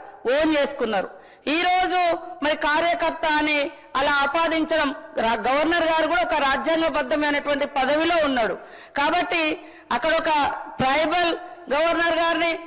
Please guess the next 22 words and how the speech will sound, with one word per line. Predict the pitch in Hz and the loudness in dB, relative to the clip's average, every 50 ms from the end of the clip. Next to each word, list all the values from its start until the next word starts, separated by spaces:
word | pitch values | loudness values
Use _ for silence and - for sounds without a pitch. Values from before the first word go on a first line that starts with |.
| - - 233 | -10 -4 -2
అంతకుముందు | 240 269 262 294 285 277 277 277 277 269 | -2 -2 0 0 0 0 0 0 0 0
మహిళా | 254 254 277 302 339 339 349 339 339 302 330 | 0 0 0 2 2 2 2 0 0 0 0
గవర్నర్ను, | 330 330 339 311 320 339 339 311 320 339 330 320 330 - - - - - | 0 0 0 0 0 0 0 0 0 0 0 -2 -2 -6 -12 -16 -8 -4
ఈరోజు | 254 269 269 294 285 277 | -2 0 0 0 0 0
దళిత | 285 226 277 277 311 330 - - 339 330 339 | -2 -2 0 0 0 -2 -2 -2 -2 -2 -2
స్పీకర్ను | 330 339 339 330 330 339 330 294 302 339 330 330 330 - - - - - | -4 -4 -4 -2 -2 -2 -2 0 0 0 0 -2 -2 -6 -12 -16 -8 -4
ఈ | 269 285 | -2 0
రకంగా | 269 277 277 269 349 349 349 349 | 0 0 0 0 -2 0 0 0
పదే | 330 339 311 277 277 277 330 359 370 359 359 349 | -2 -2 -2 -2 0 0 2 0 0 0 0 -2
పదే | 339 311 330 330 320 294 - - - - - - | -2 0 0 0 0 0 -2 -4 -12 -16 -10 -4
అవమానించడం | - 247 285 320 349 370 370 370 359 349 339 - 339 339 339 311 | -2 0 0 0 2 0 0 0 0 0 -2 -2 -2 0 0 0
అనేది | 311 302 311 311 311 302 320 311 285 285 - - - - - | 0 0 0 0 0 0 0 -2 -2 -4 -8 -14 -20 -8 -4
ఏ | 233 262 302 330 359 370 349 | 0 0 2 2 2 2 2
రకంగా | 349 349 349 359 359 359 359 359 | 0 0 0 0 0 2 2 2
మీ | 339 320 320 | 2 2 0
యొక్క | 330 330 320 311 302 302 302 311 - 320 302 | 0 0 0 0 0 0 -2 0 0 -2 -2
పార్టీకి | 320 - 269 277 302 330 320 320 339 330 330 - 339 320 285 - - - - - - - | -2 0 0 0 0 0 0 -2 -2 -4 -2 0 -2 -2 -2 -4 -8 -14 -16 -14 -8 -4
శోభనిస్తుంది, | 320 311 320 339 339 359 349 339 339 349 - - 339 339 330 330 311 294 - - - - - 269 | -2 0 0 2 2 2 0 0 0 -2 -2 -2 0 0 2 2 0 0 -2 -6 -12 -8 -4 -2
అది | 277 285 | 0 2
ఏ | 302 302 330 349 | 2 2 2 2
రకమైనటువంటి | 349 359 349 359 349 349 349 339 339 339 339 330 330 320 320 | 2 0 0 0 0 0 0 0 0 0 0 0 0 -2 -2
సంస్కృతితో | - - 294 302 349 349 - - 392 359 349 320 - 349 339 330 302 | -2 0 0 0 0 0 -2 -2 -2 -2 -2 -2 0 0 0 0 0